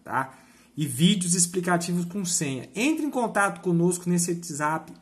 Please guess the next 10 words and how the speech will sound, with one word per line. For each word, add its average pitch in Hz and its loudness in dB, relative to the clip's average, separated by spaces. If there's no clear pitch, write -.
hoje 233 4
ainda 196 -2
mesmo. 123 2
Desafio. 208 6
Qual 262 6
é 247 6
o 233 6
valor 185 4
de 175 2
T 139 2